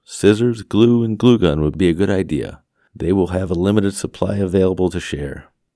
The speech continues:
Children three to a hundred and three are welcome. There's a five dollar fee. Saturday, December fifteenth at one P M, again, more winter snow fun.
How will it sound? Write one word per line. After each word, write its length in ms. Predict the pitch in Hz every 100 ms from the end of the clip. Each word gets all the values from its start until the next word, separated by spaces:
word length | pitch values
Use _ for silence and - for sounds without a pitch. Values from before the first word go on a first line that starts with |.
| _
Children 400 | - 107 107 87
three 420 | 76 - 131 135 127
to 180 | -
a 60 | 76
hundred 440 | - - 127 110
and 140 | 90 80
three 280 | - 85 76
are 80 |
welcome. 460 | 71 62 - - - _ _ _ _ _ -
There's 160 | 73
a 40 | 71
five 280 | 73 87
dollar 280 | 92 92 90
fee. 440 | 78 85 73 - - _ _ _ _ _ _ _ - -
Saturday, 520 | - 95 110 90 85
December 420 | 73 - 104 110
fifteenth 640 | 107 127 - - 98 104
at 100 | 107
one 220 | 113 113 110
P 220 | 113 87
M, 280 | 101 117 120 _ - - _
again, 520 | - 90 120 113 82
more 360 | 87 107 107 104
winter 420 | 117 107 104 104
snow 340 | - - 98 104
fun. 520 | - 92 85 69